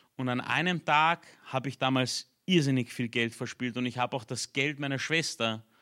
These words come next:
in diesen Automaten geworfen. Und ich weiß noch, ich wusste es, ich kann es irgendwie verstecken, ich kann etwas tun, aber ich hab,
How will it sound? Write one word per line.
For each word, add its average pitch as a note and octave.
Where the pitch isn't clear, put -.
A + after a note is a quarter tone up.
in C3
diesen B2+
Automaten A#2
geworfen. A2
Und B2
ich G#2+
weiß A#2
noch, D#3+
ich -
wusste F3
es, -
ich -
kann D3
es E3
irgendwie D3+
verstecken, D3+
ich C#3+
kann D3
etwas C#3+
tun, D#3+
aber B2+
ich B2
hab, C#3+